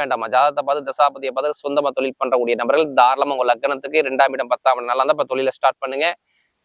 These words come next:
சில பேருக்கு பாத சனி பயங்கரமான ஒரு யோகத்தை கொடுத்துட்டு போயிரும், பாத்து. அதே மாதிரி பட்டம், பதவி, புகழ், அந்தஸ்து, மாமனார், மாமியார் உறவுகள், லாபங்கள், வருமானம் எல்லாமே சூப்பரா வரக்கூடிய அமைப்பு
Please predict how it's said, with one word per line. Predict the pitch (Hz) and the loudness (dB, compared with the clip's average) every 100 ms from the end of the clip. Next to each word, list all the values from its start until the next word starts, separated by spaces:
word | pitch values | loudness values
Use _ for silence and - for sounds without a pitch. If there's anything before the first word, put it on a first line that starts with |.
| - | 2
சில | 143 135 | 4 6
பேருக்கு | 160 160 - | 4 2 4
பாத | 139 151 151 | 4 4 0
சனி | 147 156 135 | -2 0 2
பயங்கரமான | 131 156 156 151 143 143 | 2 2 0 0 0 0
ஒரு | 131 127 | 0 0
யோகத்தை | 123 117 120 | 0 -2 -4
கொடுத்துட்டு | 117 113 110 | -4 -6 -2
போயிரும், | 107 95 - | 0 0 0
பாத்து. | 85 - - _ _ _ _ _ _ _ _ | -4 -4 -16 _ _ _ _ _ _ _ _
அதே | 120 139 | 4 4
மாதிரி | 135 | 4
பட்டம், | 127 - 135 135 | 2 4 2 4
பதவி, | 131 135 139 | 4 2 2
புகழ், | 131 135 131 | 2 2 2
அந்தஸ்து, | 131 - 139 139 135 | 0 -2 0 0 0
மாமனார், | 135 135 131 | 0 0 0
மாமியார் | 127 131 127 | 0 0 2
உறவுகள், | 127 123 131 | 2 2 2
லாபங்கள், | 131 131 131 127 | 2 2 -2 -2
வருமானம் | 127 131 123 139 | -2 -2 -2 2
எல்லாமே | 185 180 165 | 2 2 -2
சூப்பரா | 160 143 135 | -6 0 0
வரக்கூடிய | 123 120 110 | 0 -4 -4
அமைப்பு | 135 156 | -6 -4